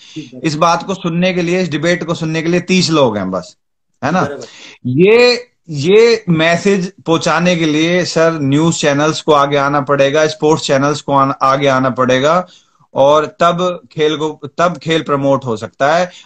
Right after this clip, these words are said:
Speaker 2: वरना सर, नीरज, नीरज को देख लीजिए, ओलंपिक होने से पहले वन फ़ोर थ्री के followers थे उसके, मेरे पास screenshot है।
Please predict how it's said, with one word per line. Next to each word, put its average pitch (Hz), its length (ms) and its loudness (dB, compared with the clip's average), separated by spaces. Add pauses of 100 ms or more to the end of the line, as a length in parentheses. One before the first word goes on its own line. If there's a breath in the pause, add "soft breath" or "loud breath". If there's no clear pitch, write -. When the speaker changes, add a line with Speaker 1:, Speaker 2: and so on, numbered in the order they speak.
Speaker 2:
वरना 160 360 0
सर, 175 220 0
नीरज, 170 520 0 (160)
नीरज 165 640 -2 (280)
को 170 140 0
देख 151 260 0
लीजिए, 156 480 2 (520 loud breath)
ओलंपिक 185 480 2
होने 165 280 0
से 160 160 0
पहले 143 540 0 (160)
वन 165 420 0
फ़ोर 175 380 -2
थ्री 170 300 -2
के 175 260 0
followers 151 600 2
थे 147 80 4
उसके, 175 340 2
मेरे 156 240 2
पास 160 300 0
screenshot 147 760 -2
है। 98 160 -4